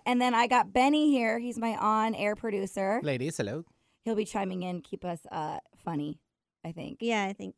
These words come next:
Speaker 1: Yeah.
Speaker 3: Yeah, for
Speaker 1: Mm-hmm.
Speaker 3: sure.
Speaker 1: And on point. Uh, so welcome to the show. It's not my first rodeo, folks. I've hosted,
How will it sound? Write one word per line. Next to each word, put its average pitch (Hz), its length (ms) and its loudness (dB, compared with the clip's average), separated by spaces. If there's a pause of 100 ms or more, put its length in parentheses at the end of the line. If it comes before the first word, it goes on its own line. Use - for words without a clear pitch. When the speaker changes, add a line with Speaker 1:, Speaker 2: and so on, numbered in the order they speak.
(160)
Speaker 1:
Yeah. 180 260 -4 (140)
Speaker 3:
Yeah, 185 100 -6
for 175 80 -2
Speaker 1:
Mm-hmm. 160 100 -4
Speaker 3:
sure. - 80 -10 (240)
Speaker 1:
And 185 100 -2
on 175 140 -2
point. 160 340 -6 (360)
Uh, 226 200 6
so 240 260 0 (340)
welcome 254 320 2
to 294 80 0
the 277 80 4
show. 247 240 4
It's 226 160 0
not 285 200 4
my 294 380 4
first 262 260 0
rodeo, 220 300 2
folks. 208 300 -2
I've 214 140 0
hosted, 226 540 0